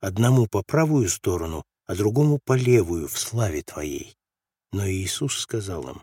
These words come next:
"Не знаете, чего просите. Можете ли пить чашу, которую я пью,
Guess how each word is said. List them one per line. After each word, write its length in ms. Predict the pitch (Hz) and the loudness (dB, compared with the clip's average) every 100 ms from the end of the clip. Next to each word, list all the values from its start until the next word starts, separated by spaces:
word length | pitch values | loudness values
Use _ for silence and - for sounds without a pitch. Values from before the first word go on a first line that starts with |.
| _ _ _ _ _ _ | _ _ _ _ _ _
"Не 160 | 101 98 | -6 -6
знаете, 560 | 101 131 131 113 - 101 | -2 -2 -2 -4 -8 -12
чего 320 | - 98 98 | -10 -8 -10
просите. 720 | - 101 90 - - - - _ _ _ _ - | -8 -8 -8 -12 -18 -20 -20 _ _ _ _ -4
Можете 520 | 113 156 165 156 147 | 4 6 6 2 -2
ли 140 | 135 123 | -2 -2
пить 200 | 147 135 - | -4 -6 -4
чашу, 560 | - 156 147 117 120 | 0 2 2 2 -4
которую 560 | - 95 123 113 104 104 | -6 -6 -2 -2 0 -2
я 260 | 104 98 - | -2 -4 -6
пью, 360 | 82 85 90 | -8 -4 -4